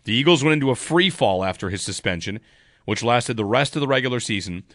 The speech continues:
They only won one more game on Christmas over the Giants. Sirianni admitted he was too tense during that game.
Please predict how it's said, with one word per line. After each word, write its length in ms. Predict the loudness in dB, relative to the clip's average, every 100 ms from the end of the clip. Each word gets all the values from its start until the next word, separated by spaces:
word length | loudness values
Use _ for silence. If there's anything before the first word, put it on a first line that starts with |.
| _ 0
They 120 | 2
only 200 | 4 2
won 300 | 0 -2 -2
one 440 | -8 -4 4 4 4
more 260 | 4 4
game 300 | 4 2 0
on 140 | -2 -6
Christmas 440 | -4 -4 -4 -2
over 140 | -2 -2
the 80 |
Giants. 580 | -2 0 0 -4 -8 -12 _ _ _ -10
Sirianni 520 | 0 2 4 4 4
admitted 280 | 2 0 2
he 60 |
was 160 | 0 -2
too 240 | -2 -2
tense 400 | 0 2 2 0
during 260 | -6 -6 -4
that 180 | -6 -6
game. 300 | -8 -8